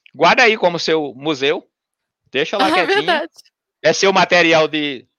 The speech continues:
Speaker 1: de apoio também, né? Não deixa seu
Speaker 2: Sim.
Speaker 1: material de apoio, você que precisa de alguma coisa, você vai lá e pega e vai lá descobrir o que é que esse modelo eu tenho em tal revista, vai lá e tira. Então, é por aí.
Speaker 2: É isso
Speaker 1: Mas
Speaker 2: aí.
Speaker 1: hoje a
Speaker 2: Mo-,
Speaker 1: coisa ficou muito
Speaker 2: molagem
Speaker 1: boa.
Speaker 2: é poder.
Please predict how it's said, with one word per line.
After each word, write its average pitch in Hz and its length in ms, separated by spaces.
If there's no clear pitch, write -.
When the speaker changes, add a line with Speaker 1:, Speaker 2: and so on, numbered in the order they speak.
Speaker 1:
de 117 140
apoio 190 360
também, 143 360
né? 208 200
Não 123 140
deixa 139 200
seu 127 140
Speaker 2:
Sim. 127 60
Speaker 1:
material 127 280
de 147 60
apoio, 175 300
você - 140
que - 100
precisa 123 240
de 131 60
alguma 131 220
coisa, 160 140
você 196 80
vai 190 100
lá 180 140
e - 40
pega 180 380
e 185 120
vai 127 160
lá 127 100
descobrir 120 360
o - 40
que 117 60
é 113 40
que 110 200
esse 131 220
modelo 135 280
eu 135 40
tenho 143 160
em 139 40
tal 143 160
revista, 127 340
vai 160 120
lá - 100
e 294 60
tira. 160 320
Então, 330 260
é - 80
por 415 160
aí. 381 200
Speaker 2:
É 175 140
isso 151 100
Speaker 1:
Mas 143 260
Speaker 2:
aí. 147 60
Speaker 1:
hoje 202 180
a 233 60
Speaker 2:
Mo-, 170 80
Speaker 1:
coisa 190 200
ficou 226 200
muito 233 120
Speaker 2:
molagem 214 260
Speaker 1:
boa. 240 80
Speaker 2:
é 233 40
poder. 247 540